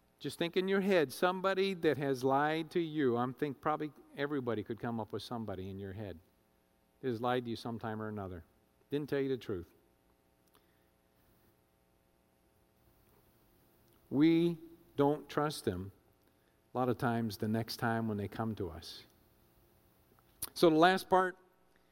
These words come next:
he says, "Anything beyond these is of evil." Anything beyond these. It's the last part of our scripture, very first scripture.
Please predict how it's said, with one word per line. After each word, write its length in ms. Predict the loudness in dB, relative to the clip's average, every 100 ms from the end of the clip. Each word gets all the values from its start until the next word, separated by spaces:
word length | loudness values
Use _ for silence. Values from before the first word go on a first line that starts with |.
| _ _ _
he 80 | -6
says, 320 | 4 4 4 2
"Anything 580 | 4 6 6 4 2 2
beyond 800 | 4 4 4 4 2 0 -4 -2
these 580 | -2 -2 -4 -6 -8 2
is 500 | 6 8 6 2 0 0
of 420 | 2 2 0 -4 -8
evil." 560 | -4 0 4 4 2 -6 -20 -20 _ _ _ -20 -20 -20 _ _ _ _ _ _ 4
Anything 480 | 6 6 2 0 0
beyond 440 | 0 2 2 0
these. 220 | -2 -2
It's 140 | 0 6
the 80 |
last 480 | 6 6 4 0 0
part 200 | 2 2
of 120 | 2
our 80 | 0
scripture, 400 | -2 -4 -4 -4
very 180 | 0 -2
first 240 | 0 -4
scripture. 420 | -4 -8 -6 -8